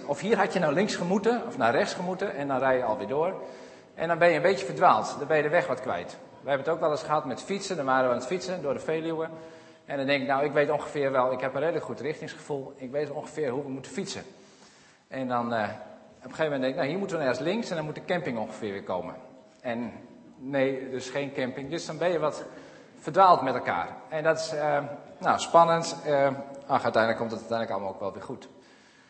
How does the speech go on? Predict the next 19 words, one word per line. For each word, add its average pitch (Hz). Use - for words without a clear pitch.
Ik 139
wilde 185
vanochtend 190
met 175
u -
praten 202
over 151
verdwalen. 131
Als 131
je 151
de 127
weg 196
kwijt 165
bent, 160
als 131
je, 135
eh, 123
nou 131
ja, 98